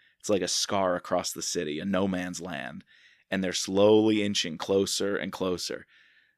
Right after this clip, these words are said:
The Christian militias on one side, the Shiite armies of Islamic Jihad on the other. And I just love that kind of writing. So we're gonna talk to Fred Burton about how realistic that is and what Vince captured about this time period in a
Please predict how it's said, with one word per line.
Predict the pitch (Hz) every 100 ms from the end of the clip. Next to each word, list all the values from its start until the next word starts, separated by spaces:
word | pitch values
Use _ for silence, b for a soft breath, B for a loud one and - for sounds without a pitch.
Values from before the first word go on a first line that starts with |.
| -
The | -
Christian | 104 95 98
militias | 98 98 98 95 92
on | 98
one | 104 104
side, | 104 101 98 98 b b b b -
the | -
Shiite | - 98 95 92 _ _ -
armies | 92 92 95 90
of | 92 85
Islamic | 87 92 87
Jihad | - 90 87 85
on | 87
the | 92
other. | 95 95
And | - 85 87 b b b b b b
I | 98
just | 95 80
love | 85 95 87
that | 76
kind | - 85
of | 80
writing. | 80 76 - -
So | - 107
we're | 113
gonna | 113
talk | - 98 90
to | - 87
Fred | - 98 87
Burton | 92 76 87
about | 90 87 82 -
how | 85 87 87 -
realistic | 92 98 135 - - -
that | 82
is | 80 90 -
and | 92 87 b b b b -
what | 92 107 92
Vince | 101 95
captured | - 90 90 - 76 -
about | 87 87 87
this | - 85
time | - 82 87
period | 78 80 85 -
in | 87 85
a | 82